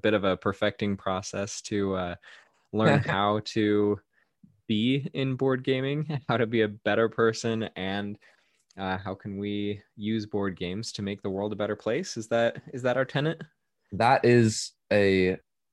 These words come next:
Speaker 2: that is our tenet. Um, w-, well, we,
Speaker 1: <laughs>
Speaker 2: we just really have the conviction that,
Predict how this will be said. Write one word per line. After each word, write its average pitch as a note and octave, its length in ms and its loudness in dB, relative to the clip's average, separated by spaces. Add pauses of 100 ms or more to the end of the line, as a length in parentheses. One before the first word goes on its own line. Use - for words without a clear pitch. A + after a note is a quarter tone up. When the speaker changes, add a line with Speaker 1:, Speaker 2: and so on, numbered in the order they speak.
(460)
Speaker 2:
that G2+ 220 0
is G#2 160 4
our G#2 80 2
tenet. F#2+ 340 -2 (220)
Um, G2 420 2
w-, A2+ 260 -4
well, D3 200 6
we, E3+ 240 2
Speaker 1:
<laughs> - 40 -14
Speaker 2:
we F3+ 120 -2
just E3 240 -6
really A#2 400 -2
have A2 300 -6
the G2 100 0
conviction F2 640 -2
that, D#2+ 280 -2